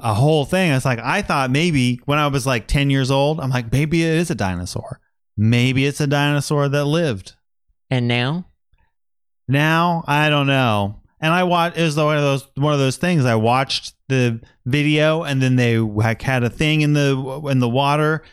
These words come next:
Speaker 1: and you'd see, like, this big fin of something. And it's like, there's probably some big fish in there.
Speaker 2: I don't th-, I don't think Justin knows what smash or pass means.
Speaker 1: I don't.
Speaker 2: Chat.
Speaker 1: I don't.
Speaker 2: That just means, you know, would you smash it or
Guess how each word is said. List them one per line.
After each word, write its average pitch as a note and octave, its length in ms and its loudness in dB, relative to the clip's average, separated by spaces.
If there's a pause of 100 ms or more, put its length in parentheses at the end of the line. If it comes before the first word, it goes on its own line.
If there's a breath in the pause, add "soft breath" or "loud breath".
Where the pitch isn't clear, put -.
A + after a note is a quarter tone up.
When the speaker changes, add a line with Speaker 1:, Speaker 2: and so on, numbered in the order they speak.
(140 soft breath)
Speaker 1:
and C#3 120 0
you'd B2 200 -2
see, C3+ 240 -4
like, A2 220 -2
this G#2 160 -4
big G#2+ 300 -4
fin B2+ 400 0
of F#2+ 120 0
something. F#2 560 -10 (500)
And A#2+ 160 2
it's A#2+ 100 0
like, A#2 320 -4 (140)
there's D#3 300 0
probably F#3 400 0
some D3+ 260 -2
big A#2+ 240 -2
fish D3 320 -2
in G2+ 120 0
there. F#2+ 400 -4 (1200)
Speaker 2:
I B2+ 100 0
don't C3+ 180 0
th-, - 140 -12
I A#2+ 140 0
don't A#2+ 140 0
think A2 180 -2
Justin A2 340 -2
knows G2+ 180 0
what G#2 140 -2
smash F#2+ 380 -2
or G2 60 -4
pass F#2 420 -6 (340)
means. G2 300 -2
Speaker 1:
I G#2+ 100 0
don't. G#2 340 0
Speaker 2:
Chat. F#2+ 380 -4 (280)
Speaker 1:
I G2+ 40 -6
don't. F2+ 220 -6
Speaker 2:
That D3+ 160 -2
just C3 260 -8
means, A2 380 -6 (240)
you A#2 60 -2
know, A2 100 0
would A2+ 160 -2
you B2 80 0
smash A2+ 480 -4
it C3+ 80 -2
or C#3 100 -2